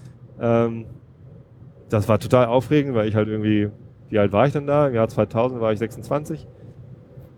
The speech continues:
Wahrscheinlich war ich sogar noch fünfundzwanzig, war im Sommer. Oder war das zweitausendeins die Konferenz? Weiß es nicht mehr. Zumindest, ähm, war das halt schon, schon, schon sehr, sehr aufregend für mich. Und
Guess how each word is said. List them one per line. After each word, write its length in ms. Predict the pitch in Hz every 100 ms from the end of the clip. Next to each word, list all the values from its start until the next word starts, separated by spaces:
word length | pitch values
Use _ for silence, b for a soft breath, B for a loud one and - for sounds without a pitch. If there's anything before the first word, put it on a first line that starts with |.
| - - - - - - - - - -
Wahrscheinlich 300 | - 123 113
war 60 | 107
ich 40 |
sogar 140 | 107 104
noch 60 |
fünfundzwanzig, 500 | 143 147 139 139 127
war 80 | 110
im 80 | 104
Sommer. 360 | 117 147 151 - - - - - - - - -
Oder 120 | 98
war 80 | 104
das 120 | 98
zweitausendeins 580 | 104 101 90 104 110 139
die 80 |
Konferenz? 600 | 127 123 123 120 120 117 - - - - - -
Weiß 200 | 95 92
es 100 | 95
nicht 160 | 92 87
mehr. 220 | 92 120 B B B - -
Zumindest, 480 | 127 147 151 131 - - - - - - -
ähm, 540 | 135 113 117 113 113 110 - - - - - - - - -
war 120 | 117
das 160 | 117 113
halt 140 | 113
schon, 260 | 117 107 104
schon, 320 | 107 101 95
schon 200 | - 101
sehr, 140 | 104
sehr 140 | 98 98
aufregend 440 | 101 - 101 95
für 100 | -
mich. 300 | 90 117 - - - - - - -
Und 600 | - 101 98 101 - -